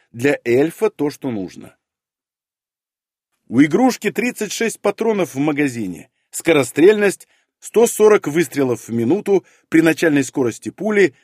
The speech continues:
более трети мили в секунду. Убойные силы сохраняются на расстоянии в полмили. Лазерный прицел тоже есть, но он мне не нужен. Я не промахиваюсь.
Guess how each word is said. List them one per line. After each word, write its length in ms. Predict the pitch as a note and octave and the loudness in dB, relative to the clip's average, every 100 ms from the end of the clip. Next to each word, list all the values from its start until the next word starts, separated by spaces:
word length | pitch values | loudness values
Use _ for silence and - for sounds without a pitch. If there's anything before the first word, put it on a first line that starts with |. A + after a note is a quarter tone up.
| _ | _
более 280 | C3+ F#3 E3+ | 2 6 4
трети 420 | B2+ D3 G3+ - | 4 2 0 0
мили 280 | D3+ D#3+ D3+ | -2 -2 -4
в 60 | - | -8
секунду. 640 | C#3+ C3 G2 E2+ C#2+ - _ _ _ _ | -12 -12 -10 -10 -14 -20 _ _ _ _
Убойные 500 | - A#2+ D3+ C3 B2 | -10 2 4 4 0
силы 280 | A2 F3+ G3 | -2 0 0
сохраняются 840 | - D3+ C3+ C#3+ E3+ C#3+ E3 C#3 _ _ | 0 -4 0 2 2 2 2 0 _ _
на 120 | C3 | 0
расстоянии 580 | D#3+ C#3+ - D3+ D#3+ D#3 | 2 0 0 0 2 2
в 100 | C3+ | -2
полмили. 640 | - D3 C3+ A#2 F2+ D#2 - _ _ _ _ - | -4 -4 -2 -4 -6 -12 -20 _ _ _ _ -6
Лазерный 560 | A2 G3+ F#3 F#3 G3 | 0 2 2 -2 -2
прицел 400 | C#3+ F3 - G3+ | -2 -4 -2 -2
тоже 360 | F#3 G#3+ G3+ D#3 | -2 -2 -2 -2
есть, 420 | A#2+ G#2 - - _ _ _ | -2 -4 -8 -20 _ _ _
но 180 | - E3+ | -2 2
он 120 | E3+ | 2
мне 180 | D#3 D#3 | 2 2
не 120 | D3 | 2
нужен. 440 | C#3 G2+ - A#1+ _ _ _ _ _ _ _ _ | 0 -4 -10 -18 _ _ _ _ _ _ _ _
Я 420 | - A2 C3+ B2 - | -10 -2 2 0 -2
не 160 | B2 B2+ | -4 -4
промахиваюсь. 960 | B2 A2+ F#2+ - - - - - - | -4 -6 -8 -12 -20 -20 -20 -20 -20